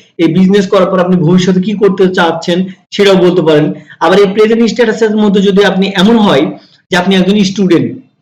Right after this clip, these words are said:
হ্যাঁ, স্টুডেন্ট, আপনি হয়তো জ-, গভর্নমেন্ট জবের জন্য ট্রাই করতেছেন বা ব্যাংকিং জবের জন্য ট্রাই করতেছেন বা বিদেশে যাওয়ার জন্য ট্রাই করতেছেন, এটাও আপনি ট্রাই করতেছেন, তখন যদি আপনি চান্স পান তাহলে আপনার কি ফিউচার পরিকল্পনা আছে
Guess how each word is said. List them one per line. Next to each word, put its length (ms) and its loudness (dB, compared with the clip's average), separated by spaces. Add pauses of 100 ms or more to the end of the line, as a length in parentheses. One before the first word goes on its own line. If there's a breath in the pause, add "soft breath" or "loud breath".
(640)
হ্যাঁ, 300 0
স্টুডেন্ট, 440 0
আপনি 280 -2
হয়তো 200 2
জ-, 680 0
গভর্নমেন্ট 380 2
জবের 180 2
জন্য 200 0
ট্রাই 220 0
করতেছেন 600 -2 (260 loud breath)
বা 140 -2
ব্যাংকিং 640 2
জবের 240 2
জন্য 200 0
ট্রাই 220 0
করতেছেন 520 -2
বা 120 -2
বিদেশে 360 2
যাওয়ার 220 0
জন্য 140 2
ট্রাই 180 0
করতেছেন, 520 -2 (500 loud breath)
এটাও 360 2
আপনি 260 -2
ট্রাই 160 2
করতেছেন, 460 -2 (320 loud breath)
তখন 480 0 (180)
যদি 160 2
আপনি 280 0
চান্স 340 -2
পান 200 -2
তাহলে 320 2
আপনার 260 0
কি 480 -2 (420 loud breath)
ফিউচার 240 2
পরিকল্পনা 600 0
আছে 300 -2